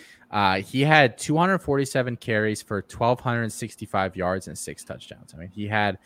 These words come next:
the touchdowns weren't, the, the vo-, the tou-, touchdown volume will never be there 'cause that offense isn't very good outside of him. But, um, but yeah, Valladay is a good player.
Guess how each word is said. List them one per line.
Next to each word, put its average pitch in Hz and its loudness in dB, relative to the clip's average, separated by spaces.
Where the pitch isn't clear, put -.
the 107 -4
touchdowns 139 4
weren't, 113 0
the, 110 0
the 110 -2
vo-, 127 4
the 131 0
tou-, 160 4
touchdown 180 2
volume 135 2
will 107 -2
never 101 0
be 127 -2
there 139 4
'cause 127 -10
that 107 -2
offense 104 -4
isn't 101 -8
very 87 -4
good 98 -2
outside 92 -4
of 110 -8
him. 123 -4
But, 95 0
um, 80 -6
but 95 -4
yeah, 87 -6
Valladay 92 0
is 92 -6
a 87 -12
good 85 -10
player. 98 -2